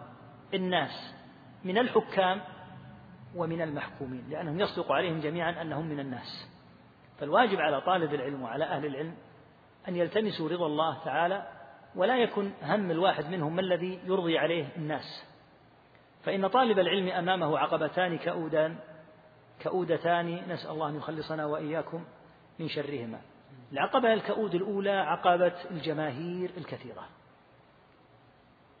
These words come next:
وهي أن يحرص الإنسان على أن يكون له أكبر قدر من الجماهير من حوله، فقد يفعل أمورا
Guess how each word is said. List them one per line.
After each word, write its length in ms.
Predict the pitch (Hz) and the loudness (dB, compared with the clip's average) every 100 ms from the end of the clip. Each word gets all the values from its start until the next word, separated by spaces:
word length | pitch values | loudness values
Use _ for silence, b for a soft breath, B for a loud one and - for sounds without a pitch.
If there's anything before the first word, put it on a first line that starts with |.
| - | -2
وهي 220 | 156 170 | 0 2
أن 80 | 202 | 2
يحرص 300 | 175 175 175 | 2 -2 -4
الإنسان 400 | 170 156 185 165 | -6 -2 0 0
على 240 | 160 165 | 0 0
أن 80 | 160 | -2
يكون 280 | 139 175 160 | -6 -4 -2
له 300 | 160 151 185 | -2 0 -4
أكبر 300 | - 156 143 | -2 -4 -2
قدر 360 | 175 160 160 | -2 -2 -2
من 280 | 156 170 180 - - - - - | -4 -4 -6 -10 -20 -20 -20 -16
الجماهير 480 | 151 143 151 147 170 | -4 -2 0 0 -2
من 140 | 147 139 | -4 -4
حوله، 300 | 127 104 - - - - - - - _ | -6 -8 -14 -20 -20 -20 -20 -20 -20 _
فقد 280 | - 185 185 | -6 -2 4
يفعل 320 | 220 160 160 | 4 4 0
أمورا 580 | 175 180 190 170 160 175 | 0 0 0 2 2 0